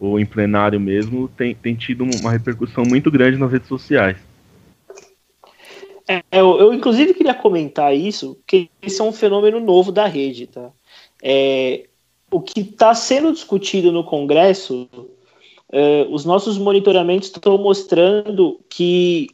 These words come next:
Speaker 2: de fato, eles tão pautando a rede semana a semana. Então, por exemplo, se você acompanha, é,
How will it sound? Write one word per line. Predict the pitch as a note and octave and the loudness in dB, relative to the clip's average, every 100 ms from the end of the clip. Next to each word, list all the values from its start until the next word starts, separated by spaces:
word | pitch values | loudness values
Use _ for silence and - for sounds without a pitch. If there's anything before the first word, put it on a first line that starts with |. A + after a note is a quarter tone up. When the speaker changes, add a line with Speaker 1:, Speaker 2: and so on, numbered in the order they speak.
| - | -8
Speaker 2:
de | D3 F#3+ | -2 -2
fato, | - F#3+ G3+ G#3 | 2 2 4 2
eles | G3 | 0
tão | G3+ | -6
pautando | G#3 G3+ F#3+ G3 G3+ | -4 -4 -2 -4 -4
a | G3 | -4
rede | F3 F3 F3 | -2 -2 -2
semana | - F3 E3+ F3 | -4 -4 -2 -4
a | |
semana. | F3+ G3 D#3 C3+ B2+ B2+ _ _ _ _ _ _ | -2 0 0 -2 -6 -16 _ _ _ _ _ _
Então, | C#3+ C#3 F3+ G#3+ F#3 C#3 - | -12 2 4 6 4 0 -2
por | E3 | 2
exemplo, | D#3+ D3 C#3 C3 C3 - _ | 2 2 -2 -4 -8 -10 _
se | - | -4
você | D#3+ D#3+ | -2 0
acompanha, | G#3 - G3 F#3+ E3 E3 E3 D#3 C3+ B2 - _ _ _ _ | 0 2 0 2 2 6 4 4 -2 -8 -18 _ _ _ _
é, | D3 C#3+ C#3+ C#3 C3+ C3 B2+ - | -2 2 2 2 0 -2 -4 -8